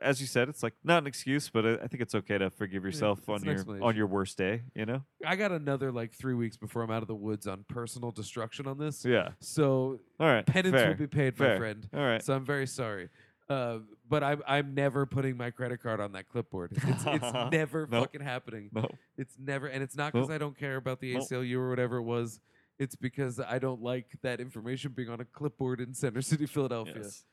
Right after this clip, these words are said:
Speaker 1: Yep.
Speaker 2: So, you know.
Speaker 1: Yep.
Speaker 2: And I subscribe to too many things already.
Speaker 1: Yeah, yeah, yeah.
Speaker 2: Too many.
Speaker 1: Well, you
Speaker 2: But I'm
Speaker 1: know,
Speaker 2: sorry.
Speaker 1: you, you, you, you do your right things in your ways, you know?
Speaker 2: Gotta
Speaker 1: It's
Speaker 2: do
Speaker 1: like,
Speaker 2: it, yeah.
Speaker 1: uh,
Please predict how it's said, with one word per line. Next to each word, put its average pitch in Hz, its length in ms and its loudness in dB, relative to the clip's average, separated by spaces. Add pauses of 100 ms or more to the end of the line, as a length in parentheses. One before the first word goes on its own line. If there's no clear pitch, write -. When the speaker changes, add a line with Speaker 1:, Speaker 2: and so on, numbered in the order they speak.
Speaker 1:
Yep. 107 200 -6
Speaker 2:
So, 117 420 -2 (120)
you 120 140 -8
know. 95 180 -8 (120)
Speaker 1:
Yep. - 180 -4 (140)
Speaker 2:
And 139 120 -2
I 156 60 0
subscribe 135 460 -8
to 113 80 -14
too 120 120 -8
many 107 140 -4
things 95 240 -14
already. 87 320 -14 (160)
Speaker 1:
Yeah, 151 140 -4
yeah, 135 160 -4
yeah. 117 140 -6
Speaker 2:
Too 90 140 -14
many. 87 140 -12 (640)
Speaker 1:
Well, 156 220 6
you 131 160 -8
Speaker 2:
But 127 40 2
I'm 123 120 2
Speaker 1:
know, - 0 -
Speaker 2:
sorry. 120 260 -2 (220)
Speaker 1:
you, 131 120 -6 (340)
you, 143 120 -2
you, 131 120 -14 (180)
you 135 120 6
do 131 120 6
your 135 240 8
right 123 260 6
things 123 320 0
in 113 120 -2
your 113 400 8
ways, 95 420 0
you 110 80 0
know? 107 120 2
Speaker 2:
Gotta 143 140 4
Speaker 1:
It's 120 100 -8
Speaker 2:
do 110 60 2
Speaker 1:
like, 92 240 -2
Speaker 2:
it, 120 60 -6
yeah. 123 60 -2
Speaker 1:
uh, 104 140 2